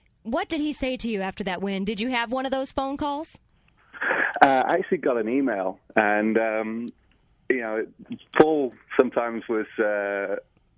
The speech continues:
Speaker 2: you know, bit of, like myself, very short on words. So he just said, "Absolute regal performance, uh,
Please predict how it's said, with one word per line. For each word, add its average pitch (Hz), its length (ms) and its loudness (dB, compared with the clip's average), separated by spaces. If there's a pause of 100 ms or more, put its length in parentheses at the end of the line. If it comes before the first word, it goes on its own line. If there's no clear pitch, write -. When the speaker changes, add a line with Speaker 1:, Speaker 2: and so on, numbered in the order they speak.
(400)
Speaker 2:
you 110 100 0
know, 101 240 0 (840)
bit 160 140 8
of, 117 60 -6
like 113 380 0
myself, 107 480 -2
very 113 320 0
short 107 220 0
on 98 100 -4
words. 104 380 0
So 107 60 6
he 107 120 0
just 107 280 -4
said, 101 260 2
"Absolute 117 580 -2
regal 110 400 0
performance, 95 560 -4 (800)
uh, 98 200 6